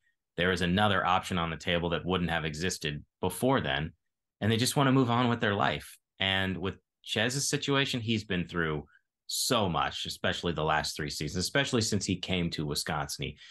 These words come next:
he suffered the torn A C L, which sidelined him for the rest of the twenty twenty-one season, obviously got hurt last year. And this was supposed to be that year where he and Braylon could show what they could do.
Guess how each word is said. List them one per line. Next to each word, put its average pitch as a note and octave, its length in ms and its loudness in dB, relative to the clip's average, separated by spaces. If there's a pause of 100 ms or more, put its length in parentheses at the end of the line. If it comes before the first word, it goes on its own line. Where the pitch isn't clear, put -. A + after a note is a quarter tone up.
(180)
he G2 60 -4
suffered F#2+ 360 -2
the D#2 80 -2
torn A#2 340 2
A G2+ 100 2
C F#2 240 0
L, F#2 300 4
which - 280 -2 (280)
sidelined F#2 520 2
him F2 140 2
for F2+ 120 -4
the D#2+ 100 0
rest E2 240 0
of F2+ 60 -8
the D#2+ 60 -4
twenty E2 300 -4
twenty-one D#2+ 480 -2
season, D#2 320 -2
obviously E2 380 0
got D2+ 220 0
hurt D#2+ 200 2
last D#2+ 380 -2
year. D#2+ 220 -2
And D#2 180 -2
this G#2 160 0
was G2+ 140 -2
supposed F#2+ 360 -2
to D#2+ 60 -8
be F2 160 -4
that D#2+ 260 -2
year F#2 300 0
where D2 140 -4
he F2+ 160 -2
and E2 120 -2
Braylon F2+ 420 0
could - 140 -10
show F#2+ 240 -2
what F2 140 -2
they F#2 140 0
could D2+ 180 -8
do. F2+ 360 -2